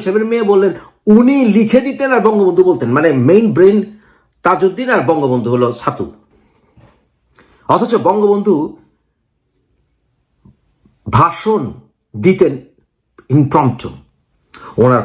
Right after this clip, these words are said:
কথা বলা, ওনার বার্গেনিং অ্যাবিলিটি, মিডিয়াকে অ্যাড্রেস করা অতুলনীয়। এই ক্যারিজমা কি তৈরি করে দিয়েছিল তাজউদ্দিন সাহেব? আমি ছোট করতে চাই না তাজউদ্দিন সাহেবকে, কিন্তু তাজউদ্দিন সাহেবকেও মানুষ ছোট করবে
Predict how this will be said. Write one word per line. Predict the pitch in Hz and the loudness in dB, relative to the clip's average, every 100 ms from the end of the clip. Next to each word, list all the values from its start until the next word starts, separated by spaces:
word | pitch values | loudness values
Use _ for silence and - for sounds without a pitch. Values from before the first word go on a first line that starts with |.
| 120 | -4
কথা | 113 123 | -4 -2
বলা, | 113 101 71 - _ _ _ _ 104 | -2 -4 -6 -16 _ _ _ _ -2
ওনার | 104 104 | 0 0
বার্গেনিং | 104 104 113 113 | -2 0 -2 -2
অ্যাবিলিটি, | 107 107 110 135 - _ _ _ - | -2 -4 -4 -6 -8 _ _ _ 0
মিডিয়াকে | 101 107 123 120 127 | 2 4 2 0 -4
অ্যাড্রেস | 104 117 - 131 | -4 -8 -6 -6
করা | 139 160 _ _ _ _ _ _ _ _ _ _ _ _ _ - - 143 | -6 -8 _ _ _ _ _ _ _ _ _ _ _ _ _ -14 -2 -2
অতুলনীয়। | 131 147 98 82 - _ _ _ _ | -2 -4 -4 -10 -18 _ _ _ _
এই | - 135 | -4 -2
ক্যারিজমা | - 139 135 143 131 | -2 -6 -6 -6 -4
কি | 127 101 - _ _ - | -4 -4 -12 _ _ 0
তৈরি | 147 127 | 0 0
করে | 123 123 | -2 -2
দিয়েছিল | 120 120 - | -2 -4 -4
তাজউদ্দিন | 117 120 110 110 | -4 -2 -4 -2
সাহেব? | 123 - | -4 0
আমি | 131 - | 0 2
ছোট | 185 | 0
করতে | 143 127 | -2 -2
চাই | 123 131 | 0 0
না | 127 | 0
তাজউদ্দিন | 107 87 - - | -4 -6 -10 -12
সাহেবকে, | - - 131 | -14 -12 -6
কিন্তু | 107 107 | -4 -2
তাজউদ্দিন | 180 208 208 180 | -2 -2 -4 -4
সাহেবকেও | 170 170 170 - - - - - - - - 131 | -4 0 -2 -2 -10 -20 -20 -20 -20 -12 0 2
মানুষ | 135 127 - | 2 -2 0
ছোট | 185 220 139 | 0 0 -4
করবে | 104 | -10